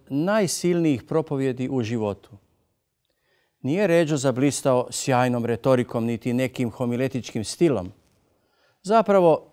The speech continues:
izrekao je nekoliko isprekidanih rečenica, a ostalo su drugi svjedočili o njemu. Ređo i nije propovijedao, on je sam utjelovljena propovjed.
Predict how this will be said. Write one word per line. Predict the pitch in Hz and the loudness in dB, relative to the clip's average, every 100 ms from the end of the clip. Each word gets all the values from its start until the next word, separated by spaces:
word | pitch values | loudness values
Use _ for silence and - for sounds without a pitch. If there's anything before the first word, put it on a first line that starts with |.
| _ | _
izrekao | - 139 180 208 - 175 165 | -4 0 2 2 2 2 4
je | |
nekoliko | 147 180 - 160 147 - 143 - | 4 2 0 0 0 2 0 0
isprekidanih | 151 - 139 - 202 175 151 139 131 | -2 -2 -4 0 0 2 2 0 -2
rečenica, | 120 117 165 196 202 - 170 147 _ _ _ _ _ _ _ _ | -6 -4 -2 -2 -2 -4 -4 -4 _ _ _ _ _ _ _ _
a | - 156 | -2 2
ostalo | 220 - 196 170 | 2 2 2 2
su | - 165 147 - | 2 0 0 -6
drugi | - 202 247 170 | -6 0 0 0
svjedočili | 143 143 127 143 139 143 131 | 0 0 2 0 0 -2 -2
o | - 127 | -2 -2
njemu. | 123 113 90 85 _ _ _ _ _ _ _ _ _ _ _ _ _ | -2 -2 -4 -10 _ _ _ _ _ _ _ _ _ _ _ _ _
Ređo | 131 190 196 190 | 4 4 6 6
i | 175 | 6
nije | 208 247 | 4 4
propovijedao, | - 165 160 123 120 117 107 87 - _ _ _ _ _ _ | 2 0 0 0 2 0 -2 -6 -12 _ _ _ _ _ _
on | 147 160 | 0 2
je | 147 | 2
sam | 117 - 202 208 147 113 | 0 0 0 2 0 -2
utjelovljena | 135 131 - 120 131 185 170 156 139 | -4 -4 -2 0 0 0 0 -2 -4
propovjed. | - 123 107 101 90 | -4 -4 -4 -8 -10